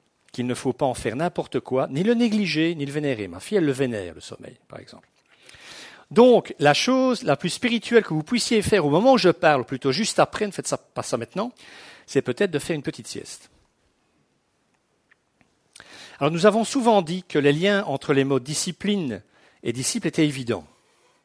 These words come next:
Ça paraît évident. Il n'empêche qu'il serait bon de peut-être donner une définition à la question. C'est quoi une personne disciplinée ? Alors, le premier truc que j'aimerais dire,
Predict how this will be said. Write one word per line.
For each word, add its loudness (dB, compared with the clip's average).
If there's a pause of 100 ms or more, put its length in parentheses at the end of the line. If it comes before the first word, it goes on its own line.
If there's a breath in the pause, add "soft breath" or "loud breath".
(120)
Ça -12
paraît -2
évident. -10 (1400 loud breath)
Il -6
n'empêche 2
qu'il -6
serait 0
bon -4
de -2
peut-être -4
donner -6
une -8
définition -4 (300)
à -8
la -6
question. -16 (560 soft breath)
C'est -2
quoi 2
une -6
personne -6
disciplinée ? -16 (1200 loud breath)
Alors, 2
le -4
premier -2
truc -10
que -6
j'aimerais -4
dire, -10